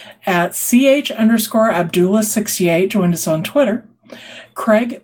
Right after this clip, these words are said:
Bladow, uh, joined us on YouTube. Cyber Carpincho joined us on Discord. And in the live chat, we have Tony, K four X S S,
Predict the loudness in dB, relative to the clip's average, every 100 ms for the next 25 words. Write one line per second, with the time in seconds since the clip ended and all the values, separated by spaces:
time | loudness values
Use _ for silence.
0 | -10 -6 -2 0 0 0 0 0 -2 -4
1 | -6 -4 -2 -2 -4 -4 -6 -4 -2 0
2 | -2 -6 -16 -20 -20 -16 -8 -2 0 0
3 | -2 -2 -4 -4 -4 -8 -6 -4 0 2
4 | 4 2 0 -4 -14 _ -6 -2 0 0
5 | -2 0 -2 -2 0 0 -2 -6 -20 -20
6 | -10 -2 2 2 0 0 0 0 -2 -2
7 | 0 -2 -4 -2 -2 -2 0 2 2 0
8 | -4 -2 -2 0 -2 -2 -4 -2 -2 0
9 | -2 -2 -6